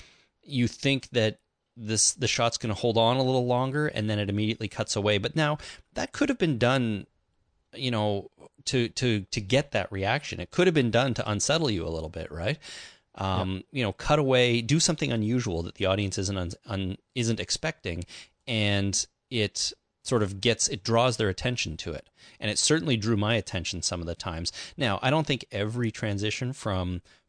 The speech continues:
Speaker 1: flashback to the present had that problem. Like, the one where he holds his bloody hands up and then it cuts to her bandaging the hand. That's, like, the perfect, um, to me, that was the perfect cut from one to the other, right? You get two,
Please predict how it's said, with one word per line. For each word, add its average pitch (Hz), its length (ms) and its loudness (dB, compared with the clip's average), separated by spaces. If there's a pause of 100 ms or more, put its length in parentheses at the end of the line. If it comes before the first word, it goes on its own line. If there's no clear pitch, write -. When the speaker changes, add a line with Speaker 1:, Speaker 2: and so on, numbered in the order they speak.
Speaker 1:
flashback 98 500 -2
to - 120 -10
the 87 80 -4
present 104 420 -2 (200)
had 104 220 -2
that - 160 -2
problem. 113 400 -2 (240)
Like, - 140 -4
the 113 80 0
one 123 200 4
where 113 120 4
he 107 120 2
holds 107 260 0
his 104 100 -2
bloody 98 280 0
hands 98 380 -2
up 117 200 0 (220)
and 107 120 -2
then 98 100 0
it 92 100 -6
cuts - 240 -4
to - 80 -4
her 95 100 -2
bandaging 92 500 -2
the 90 80 -4
hand. 92 300 -2
That's, 143 280 0
like, 113 160 0
the - 80 -8
perfect, - 680 -4 (560)
um, 85 520 -4 (140)
to - 80 -2
me, 127 220 4
that 101 160 2
was 101 120 -2
the - 80 -12
perfect - 580 -4 (220)
cut - 260 -4
from 90 200 -6
one 92 180 0
to - 100 -12
the 85 160 -2
other, - 240 -6 (580)
right? 92 300 -6 (260)
You 107 140 -6
get 104 200 0
two, 143 440 4